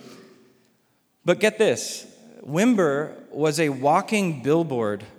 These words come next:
for the now and not yet. Why? I mean, he died of cancer. God healed hundreds of people through physical touch, his hand on their wounds, a-, while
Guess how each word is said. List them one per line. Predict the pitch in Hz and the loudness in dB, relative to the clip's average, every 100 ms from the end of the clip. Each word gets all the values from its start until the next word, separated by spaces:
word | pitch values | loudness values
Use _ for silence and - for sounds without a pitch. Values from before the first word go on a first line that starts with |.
| - | -20
for | - - 131 | -12 -6 -4
the | 131 | -2
now | 123 135 143 147 - - - | -2 0 0 0 -4 -12 -8
and | 139 127 113 98 92 - _ _ _ _ _ - - | -4 -2 -2 -6 -10 -18 _ _ _ _ _ -20 -10
not | 110 113 110 - | -6 -4 -6 -6
yet. | 120 110 92 - - - | -4 -4 -6 -10 -20 -14
Why? | 123 127 135 117 151 165 - - - _ _ - | -4 -2 0 -2 -4 -10 -16 -20 -20 _ _ -12
I | 127 | -6
mean, | 131 131 131 123 - - - | -4 -2 -2 -6 -12 -20 -20
he | 120 - 135 143 147 151 - - - - | -14 -6 -2 0 -2 -4 -12 -20 -20 -8
died | 120 123 | -4 -4
of | 123 | -6
cancer. | 180 220 - - - _ _ _ _ _ _ _ _ _ _ _ _ _ _ _ 127 | -10 -8 -10 -12 -20 _ _ _ _ _ _ _ _ _ _ _ _ _ _ _ -2
God | 156 180 202 | 2 4 4
healed | 196 185 | 4 2
hundreds | 143 196 226 214 | 2 0 0 -4
of | - | -4
people | 202 196 135 | -6 -4 -6
through | - 135 131 - - - - | -4 -2 -2 -4 -10 -20 -20
physical | - 175 165 180 | -10 -6 -4 -6
touch, | 165 180 147 - | -4 -2 -2 -2
his | 131 | -6
hand | - 156 175 170 | -4 -2 -2 -4
on | 160 143 139 | -4 -2 -2
their | 135 131 | -2 -2
wounds, | 127 117 101 - - - _ _ _ _ _ _ _ _ - | -2 -4 -6 -10 -14 -14 _ _ _ _ _ _ _ _ -6
a-, | 156 - | -6 -4
while | 147 151 170 170 160 165 143 | 2 6 6 6 2 -2 -10